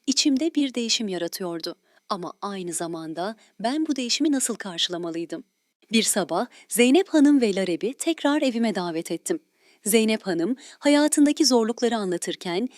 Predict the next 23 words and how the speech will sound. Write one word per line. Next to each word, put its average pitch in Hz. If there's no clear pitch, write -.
Larep 254
sessiz 208
bir 170
şekilde 175
onu 240
dinliyordu. 190
O 285
sessizlik 185
içindeki 320
derinliği 208
ve 302
olgunluğu 269
simgeliyordu. 180
Lareb'in 302
sessizliğinde 269
çok -
şey 220
saklıydı. 185
Ama 208
ben 233
bunları 214
anlamaya 269
çalışıyordum. 185